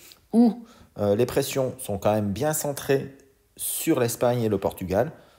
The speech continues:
Il se pourrait bien que, euh, il y ait des petits trucs qui arrivent. Voilà, ce sera, concernera surtout le sud-ouest. Là, vous voyez, euh, toutes les dépressions s'agrègent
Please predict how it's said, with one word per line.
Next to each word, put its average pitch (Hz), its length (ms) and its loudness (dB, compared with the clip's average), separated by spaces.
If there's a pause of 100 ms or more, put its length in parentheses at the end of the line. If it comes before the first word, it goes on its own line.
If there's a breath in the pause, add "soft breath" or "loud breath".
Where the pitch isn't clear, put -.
(160 soft breath)
Il - 40 -10
se - 40 -14
pourrait 254 320 8
bien 131 280 4
que, 135 140 -2
euh, 139 380 2
il 107 60 -2
y 110 40 0
ait 107 60 2
des 107 140 -2
petits - 280 -10
trucs - 320 -8
qui - 80 0
arrivent. - 220 -2 (1600 soft breath)
Voilà, - 180 -10
ce - 100 -16
sera, - 260 -6
concernera 95 520 -4
surtout - 300 -12
le 107 80 -6
sud-ouest. - 480 -12 (600 soft breath)
Là, 196 160 8
vous 170 60 4
voyez, 208 580 10
euh, 135 440 8
toutes 196 340 -8
les 131 420 2
dépressions 143 400 -2
s'agrègent 101 640 0